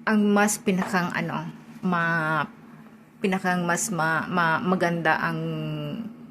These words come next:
ano niya, ang power niya. Kasi nagtatago po siya, ayaw niyang, ano, ayaw niyang, ah,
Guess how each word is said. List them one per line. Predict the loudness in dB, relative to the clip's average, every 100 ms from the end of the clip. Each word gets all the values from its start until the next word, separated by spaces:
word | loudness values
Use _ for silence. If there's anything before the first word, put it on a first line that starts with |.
| -4
ano | -2 0
niya, | -2 -4 -4 -8 -18 -12 -2
ang | 0
power | 4 4 4 2
niya. | 2
Kasi | 2 2 6 4 4 -2 -16 -4
nagtatago | 2 4 4 2 8 8 8 4
po | 6 6
siya, | 6 6
ayaw | 8 8 8
niyang, | 6 2 2
ano, | 0 0 -2 2
ayaw | 4 4 4
niyang, | 4 4 4 4
ah, | 4 4 2